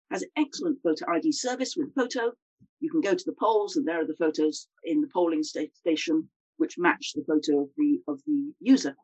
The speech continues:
So Democrats, if ever I suggest that, say, "Oh, no, can't do that, that's Republican." And if you say voter suppression, then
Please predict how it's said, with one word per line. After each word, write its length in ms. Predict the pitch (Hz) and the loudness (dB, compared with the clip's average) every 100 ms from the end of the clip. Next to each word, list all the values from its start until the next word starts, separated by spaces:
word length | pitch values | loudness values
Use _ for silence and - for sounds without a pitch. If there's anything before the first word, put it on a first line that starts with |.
| _ _ _ _ _ _ _ - | _ _ _ _ _ _ _ -2
So 260 | 285 269 - | 2 2 4
Democrats, 520 | 330 370 330 269 - | 4 4 -2 -4 -4
if 100 | 269 | -4
ever 200 | 247 254 | -2 0
I 60 | 240 | -2
suggest 400 | 233 262 311 - | -2 -8 -8 -4
that, 160 | 349 - | -6 -4
say, 160 | 359 | -2
"Oh, 240 | - 403 - _ - | 2 2 2 _ -6
no, 200 | 254 214 | -4 -4
can't 260 | 269 277 | -6 -4
do 120 | 202 | -2
that, 180 | 190 - - | 0 0 0
that's 380 | 233 - - - | -4 -4 -16 -10
Republican." 540 | - - - 139 277 - _ _ _ _ _ - | -8 -6 -6 -6 -8 -12 _ _ _ _ _ -4
And 180 | 175 180 | 0 2
if 140 | 185 | 0
you 80 | 185 | -4
say 260 | 180 185 175 | -6 0 2
voter 280 | 226 233 - | 2 0 -4
suppression, 500 | - - - 233 214 | -8 -6 -4 -6 -2
then 280 | 180 170 175 | 0 0 -4